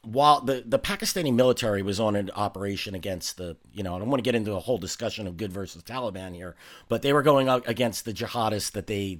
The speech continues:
didn't like, right? In, in North and South Waziristan, particularly, um, based on the direction of the U S.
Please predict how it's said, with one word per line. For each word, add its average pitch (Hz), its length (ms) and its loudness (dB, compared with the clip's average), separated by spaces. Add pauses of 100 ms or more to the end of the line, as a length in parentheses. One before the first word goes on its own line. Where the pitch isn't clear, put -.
(120)
didn't 85 340 -10
like, 69 280 -14
right? 104 300 -6 (320)
In, 110 220 0
in 104 300 0
North 107 220 0
and 98 140 -6
South 101 260 -4
Waziristan, 92 600 -6
particularly, 95 600 -6
um, 98 240 0
based 131 280 -2
on 104 120 -2
the 95 80 -4
direction 104 420 -6
of 87 80 -10
the 85 80 -12
U 90 200 -8
S. - 260 -8